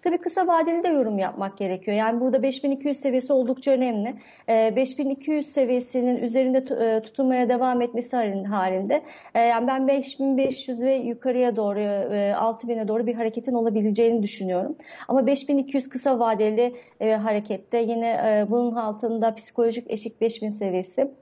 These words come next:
altındaki hareketlerde ciddi realizasyon nedeni olabilir. Sadece Türkiye özelinde değil, yani seçim atmosferi değil, e, küresel tarafta da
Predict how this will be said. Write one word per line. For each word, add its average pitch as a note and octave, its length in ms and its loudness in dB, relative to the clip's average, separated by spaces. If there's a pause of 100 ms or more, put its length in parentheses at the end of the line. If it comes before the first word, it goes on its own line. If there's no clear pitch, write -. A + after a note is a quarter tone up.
(440)
altındaki A#3 600 -2
hareketlerde A3 840 0
ciddi A#3 280 -2
realizasyon A3+ 640 0
nedeni G3 260 -2
olabilir. F#3 280 -2 (260)
Sadece D#4 260 2
Türkiye D#4+ 360 -2
özelinde D4 420 0
değil, D4 160 0
yani A#3 120 2
seçim C4+ 300 -2
atmosferi C4 540 0
değil, C#4+ 300 0
e, A3+ 200 2
küresel B3+ 400 0
tarafta B3+ 500 0
da G#3 160 0